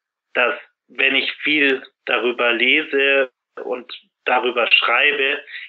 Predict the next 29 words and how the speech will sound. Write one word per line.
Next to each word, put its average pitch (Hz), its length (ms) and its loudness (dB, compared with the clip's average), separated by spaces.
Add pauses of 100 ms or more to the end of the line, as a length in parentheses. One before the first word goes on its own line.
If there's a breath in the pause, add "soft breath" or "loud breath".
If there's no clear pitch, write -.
ich 120 140 -8
das - 200 -6
Gelesene 127 480 0
mir 123 160 2
auch 117 140 -2
selber 135 280 0
besser 113 340 -4
merken 107 320 -8
kann, 123 280 -6 (800 loud breath)
ähm, 113 460 -2 (440)
und 131 160 0
ich 120 180 2
so 127 480 0
noch 135 320 -2
tiefer 139 340 0
in 123 140 -2
diese 117 260 -4
Themen 135 340 0
reinkomme, 107 600 -4
was 101 160 -14
sich 113 120 -6
dann 113 160 -4
auch 110 180 -6
bewahrheitet 117 640 0
hat. - 120 -8 (360 loud breath)
Also 113 320 2
ich - 160 -12
glaube, 139 300 2
es 131 60 -8